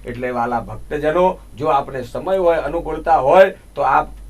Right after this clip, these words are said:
કાનપુરમાં અને આ ઉત્તરાખંડમાં જઈને મંદાકિની નદી રુદ્રપ્રયાગ પાસે પણ જઈને દર્શન કરી શકો છો.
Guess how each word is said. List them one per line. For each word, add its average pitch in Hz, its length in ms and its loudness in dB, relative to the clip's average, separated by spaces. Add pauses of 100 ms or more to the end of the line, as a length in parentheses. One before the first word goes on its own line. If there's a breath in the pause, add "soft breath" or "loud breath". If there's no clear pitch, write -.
(120)
કાનપુરમાં 147 640 -4
અને 147 240 -4
આ 135 180 2
ઉત્તરાખંડમાં 156 680 -4
જઈને 143 260 -6
મંદાકિની 139 560 -6
નદી 135 220 -10
રુદ્રપ્રયાગ 131 600 -6
પાસે 120 280 -8
પણ 127 200 -10
જઈને 120 240 -8
દર્શન 113 380 -10
કરી 113 220 -10
શકો 165 280 -4
છો. 160 200 -4